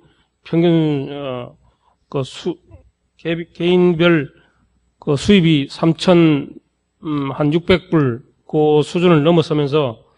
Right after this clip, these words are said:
이제 모터라이제이션이 일어납니다. 저희들 같은 경우에도 이제 팔십, 한 육 년도에 삼천 불을 넘어서면서 우리 국내 그 자동차 모터라이제이션이 일어났습니다마는 중국에서도 마찬가지로 이제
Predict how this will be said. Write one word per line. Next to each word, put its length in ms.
이제 140
모터라이제이션이 720
일어납니다. 680
저희들 260
같은 260
경우에도 320
이제 160
팔십, 800
한 220
육 60
년도에 360
삼천 420
불을 340
넘어서면서 760
우리 220
국내 420
그 100
자동차 680
모터라이제이션이 840
일어났습니다마는 800
중국에서도 640
마찬가지로 560
이제 400